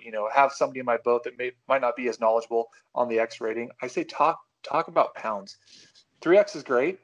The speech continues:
but eight point four pounds, that's easy. You know that strength.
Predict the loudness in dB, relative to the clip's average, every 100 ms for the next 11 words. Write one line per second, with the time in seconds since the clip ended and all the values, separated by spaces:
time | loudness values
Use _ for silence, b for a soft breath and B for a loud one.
0 | -6 -6 -4 -4 -4 -6 -6 -2 0 0
1 | 0 0 0 -2 -4 -4 -12 -14 -12 -10
2 | -14 -18 _ _ _ _ _ _ -10 2
3 | 6 6 6 2 -2 -4